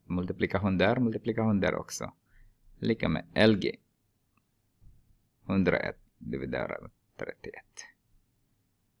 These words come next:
Sen allting som vi behöver inte i vänster led måste vi bli av med. Så fem kan vi dividera med fem. Multiplicera med L G två kan,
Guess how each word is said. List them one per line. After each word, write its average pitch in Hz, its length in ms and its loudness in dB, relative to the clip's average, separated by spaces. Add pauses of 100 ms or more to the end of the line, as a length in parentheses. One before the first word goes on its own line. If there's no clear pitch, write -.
(680)
Sen - 240 -2
allting 147 300 6
som 139 140 4
vi 131 120 12
behöver 117 480 8
inte 95 360 2 (260)
i 90 280 8
vänster 90 400 4
led 113 320 10
måste 113 260 -2
vi 80 300 0
bli 82 180 0
av 90 160 4
med. 101 280 4 (400)
Så - 260 -10 (180)
fem 151 260 8 (100)
kan 123 140 2
vi 120 80 2
dividera 113 440 2
med 110 180 0
fem. - 320 0 (880)
Multiplicera - 540 0
med 82 280 -2
L 104 220 4
G 104 120 6
två 110 260 2
kan, - 400 -2